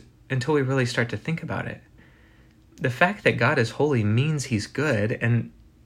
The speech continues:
and his goodness requires opposition to what is not good. Precisely because God is good, God does not tolerate evil. He never gets used to it. He's set against it.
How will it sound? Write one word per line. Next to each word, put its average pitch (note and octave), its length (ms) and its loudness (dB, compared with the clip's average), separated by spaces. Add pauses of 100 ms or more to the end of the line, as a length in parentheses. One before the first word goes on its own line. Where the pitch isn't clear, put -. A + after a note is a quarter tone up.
(300)
and B2+ 100 0
his A2 180 0
goodness B2 600 0
requires A#2+ 720 2 (160)
opposition B2 640 0
to A#2+ 100 2
what A2+ 140 4
is G#2+ 120 -2
not A#2 220 0
good. F#2 300 -8 (1160)
Precisely D#3 580 0
because C3 480 0
God G2 180 2
is F#2+ 160 -2
good, G#2+ 380 -2
God C3 420 0
does A#2+ 260 0
not A#2+ 300 0
tolerate A2+ 540 0
evil. G#2+ 460 -2 (520)
He - 80 -6
never A#2+ 220 2
gets B2 280 0
used G2+ 300 -2
to A2 140 -2
it. A#2 180 -4 (840)
He's - 200 -2
set C3 140 4
against A#2+ 460 2
it. - 180 -12